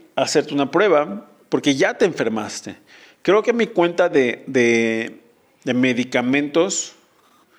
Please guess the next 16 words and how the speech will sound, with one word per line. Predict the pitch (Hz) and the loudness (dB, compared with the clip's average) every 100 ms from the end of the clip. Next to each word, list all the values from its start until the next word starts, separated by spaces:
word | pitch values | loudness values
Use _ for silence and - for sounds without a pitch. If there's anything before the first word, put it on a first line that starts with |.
| _ _ _ _ - | _ _ _ _ -6
suma | - 147 170 | -2 0 0
como | 170 139 123 | -2 -4 0
a | |
unos | 131 151 156 - | 2 0 0 -2
ocho | 170 170 185 220 - | 2 2 2 0 0
a | 131 | -4
diez | 127 135 131 120 117 | 0 2 2 2 -2
mil | 156 165 156 | 0 0 0
pesos, | 156 135 101 - - - _ _ _ _ _ _ _ | -2 -2 -6 -10 -16 -18 _ _ _ _ _ _ _
porque | 127 117 - | 0 0 0
no | 117 123 143 147 | -2 0 2 2
he | 135 135 | 2 2
hecho | 131 131 | 0 -2
la | 117 | -2
cuenta | 104 117 110 | -2 -4 -4
exactamente, | 110 - 98 120 143 135 | -4 -6 -6 -2 -2 -2